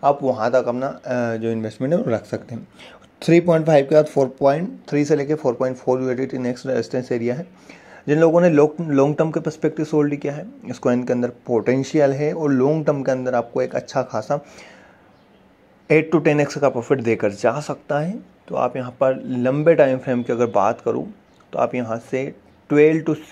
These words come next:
फिफ्टीन यू एस डी टी अपना टारगेट रख सकते हैं, वहाँ तक आपको एक अच्छा खासा प्रॉफिट देखने को मिलेगा। बाकी यहाँ पर अभी बाई नहीं करना है। जिन जो लोग,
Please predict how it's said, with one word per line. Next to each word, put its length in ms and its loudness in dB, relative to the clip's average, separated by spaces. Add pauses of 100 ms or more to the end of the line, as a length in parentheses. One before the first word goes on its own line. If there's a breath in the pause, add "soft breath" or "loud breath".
(160)
फिफ्टीन 400 -2
यू 60 0
एस 120 0
डी 80 -6
टी 100 -2
अपना 200 -4
टारगेट 520 -2
रख 220 0
सकते 300 -10
हैं, 60 -4
वहाँ 200 -4
तक 160 -4
आपको 260 -4
एक 100 -4
अच्छा 240 -6
खासा 300 -10
प्रॉफिट 360 -10
देखने 300 -14
को 120 -6
मिलेगा। 460 -10 (880)
बाकी 320 0
यहाँ 160 2
पर 240 -2 (380 loud breath)
अभी 180 0
बाई 280 4
नहीं 380 -4
करना 360 -2
है। 280 -10
जिन 160 -6
जो 180 -2
लोग, 240 0